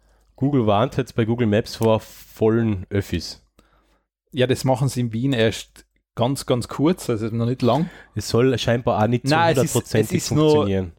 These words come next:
Speaker 2: dass ich glaub, die brauchen wirklich mehr User-Daten einfach. Also
Speaker 1: Ja.
Speaker 2: das ist noch nicht so, so gut. Ich mein, ich find die Idee prinzipiell gut,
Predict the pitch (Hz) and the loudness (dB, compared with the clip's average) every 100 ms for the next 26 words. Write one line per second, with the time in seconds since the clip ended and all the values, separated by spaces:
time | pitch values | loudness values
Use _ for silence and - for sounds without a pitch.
0 | - 131 151 127 139 - - - 113 135 | -8 -4 -2 0 0 0 -4 0 2 2
1 | 135 127 131 139 139 123 - 113 120 120 | 0 -6 -4 -4 -4 -6 -4 0 2 4
2 | 113 110 120 - 110 101 98 - 98 98 | 4 0 -4 -4 0 2 0 -2 -4 -4
3 | 95 101 104 101 104 110 127 - 117 117 | -4 -2 2 4 2 0 -6 -4 -2 -2
4 | 120 - - 123 120 123 120 117 117 113 | -4 -8 -4 0 2 2 2 2 2 0
5 | - - _ - - _ _ _ _ _ | -8 -20 _ -20 -20 _ _ _ _ _
6 | _ - - - 147 156 147 165 - 151 | _ -18 -12 -2 0 2 2 0 0 -2
7 | 143 _ - 143 175 190 - 147 135 120 | -2 _ -8 -4 0 0 0 -6 -2 0
8 | 143 - - 123 190 - - 131 113 107 | -2 -4 -4 0 0 -2 -4 -4 -4 -2
9 | 147 254 - - | -2 -2 -4 -18